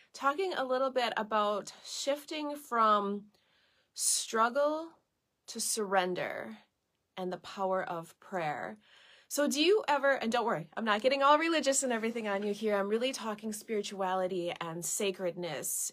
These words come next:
and how we are so held by the divine. Like, do you ever feel, you know, this life, this physical life can be challenging, and a lot of times we don't talk about that.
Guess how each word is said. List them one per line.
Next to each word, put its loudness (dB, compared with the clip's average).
and -10
how 0
we -2
are 4
so 2
held 0
by 2
the -2
divine. -4
Like, -6
do -6
you -4
ever 2
feel, 0
you -4
know, 2
this 6
life, 4
this -4
physical -4
life 0
can -4
be -4
challenging, -2
and 0
a 0
lot 4
of 0
times -2
we -4
don't -6
talk 4
about 0
that. -4